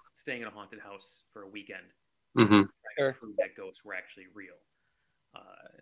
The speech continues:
Speaker 1: again, I think it was fake, um, but it was just a very good horror movie in that sense.
Speaker 2: Now, do you watch a lot of documentary, like, paranormal documentaries or stuff like that? And do you, if you do, I mean, do you, like, kinda, like, say, "Hey, that's a great idea," or, "I should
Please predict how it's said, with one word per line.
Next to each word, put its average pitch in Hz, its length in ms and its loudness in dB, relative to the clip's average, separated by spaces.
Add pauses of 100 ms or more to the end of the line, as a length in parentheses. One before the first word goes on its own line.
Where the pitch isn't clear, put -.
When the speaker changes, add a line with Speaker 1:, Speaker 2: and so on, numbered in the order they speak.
(220)
Speaker 1:
again, 107 260 -12
I 92 40 -8
think 113 180 -14
it 113 80 -10
was 104 760 -10 (300)
fake, 104 260 -14 (200)
um, 95 260 -20 (100)
but 95 240 -18 (100)
it 107 100 -12
was 98 120 -18
just 101 120 -20
a 98 40 -20
very 90 200 -14
good 87 200 -20 (420)
horror 117 260 -8
movie 95 340 -18
in 90 100 -20
that 92 180 -20
sense. - 480 -20 (760)
Speaker 2:
Now, 147 200 12
do 143 120 12
you 175 120 12
watch 127 320 12
a 165 40 12
lot 143 180 12
of 131 200 8
documentary, 131 640 12
like, 127 280 10
paranormal 123 420 10
documentaries 120 600 12
or 120 80 12
stuff 120 200 12
like 120 140 8
that? 117 280 10
And 107 180 8 (220)
do 123 80 10
you, 123 180 12
if - 140 12
you 117 100 12
do, 120 220 12
I 107 60 12
mean, 104 180 10
do 107 120 10
you, 107 160 12
like, 107 220 12
kinda, 104 220 10
like, 98 180 10 (180)
say, 110 220 12
"Hey, 127 240 12
that's 107 200 12
a 104 40 2
great 98 220 12
idea," 107 340 12
or, 92 140 10
"I 90 60 8
should - 200 4